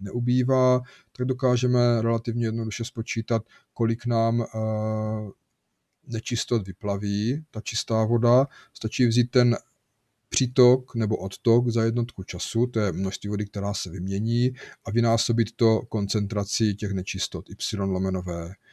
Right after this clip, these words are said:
Jo, a když ten přítok, eh, R vynásobíme tím y lomeno V, tak můžeme to R lomeno V napsat jako jednu konstantu, dejme tomu K, a zase máme stejnou rovnici jako tady, jenom s jinýma písmenkama.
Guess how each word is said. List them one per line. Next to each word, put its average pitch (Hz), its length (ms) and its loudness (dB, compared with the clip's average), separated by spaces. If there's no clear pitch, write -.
Jo, 127 100 0
a 131 60 2
když 123 160 0
ten 104 240 0
přítok, 127 640 2
eh, 107 800 0
R 127 200 4
vynásobíme 117 540 0
tím 113 140 -4
y 113 300 -4
lomeno 101 300 -2
V, 127 460 6
tak - 240 -6
můžeme 107 720 -4
to 101 200 -8
R 113 80 0
lomeno 104 360 -2
V 107 280 2
napsat 104 280 -4
jako 104 220 -2
jednu 98 360 0
konstantu, 113 680 -2
dejme 104 220 -2
tomu 87 260 -8
K, 120 300 4
a 98 120 -2
zase 104 280 -2
máme 98 580 2
stejnou 127 440 4
rovnici 104 720 0
jako 95 540 -6
tady, 92 240 -8
jenom 131 200 4
s 110 40 -2
jinýma 107 220 2
písmenkama. 95 600 -8